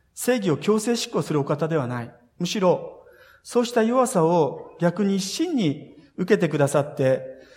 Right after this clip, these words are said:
そしてご自分の上に犠牲が降りかかることを選び取ってくれた。で、その結果が、まあ、ゴルゴダの、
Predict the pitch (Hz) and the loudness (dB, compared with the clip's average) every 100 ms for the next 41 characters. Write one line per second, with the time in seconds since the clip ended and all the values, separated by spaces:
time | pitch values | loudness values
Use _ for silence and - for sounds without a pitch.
0 | - - 185 196 175 180 226 247 254 254 | -8 -2 2 4 6 4 4 0 2 2
1 | 262 262 220 165 151 - - _ 147 170 | 2 0 2 0 -2 -8 -20 _ -4 0
2 | 185 202 202 202 220 226 220 240 233 208 | 6 6 8 4 0 0 2 4 2 0
3 | 190 180 143 170 180 226 208 156 131 113 | 0 4 4 4 2 -2 -4 -4 -4 -4
4 | 117 110 - _ _ _ _ _ - 151 | -6 -10 -16 _ _ _ _ _ -6 -2
5 | 247 254 254 254 254 233 233 226 - - | 0 0 -2 -4 -2 4 4 4 -2 -14
6 | - - - 131 147 160 165 160 160 175 | -18 -16 -8 0 2 4 4 4 4 2
7 | 196 - - | -2 -4 -14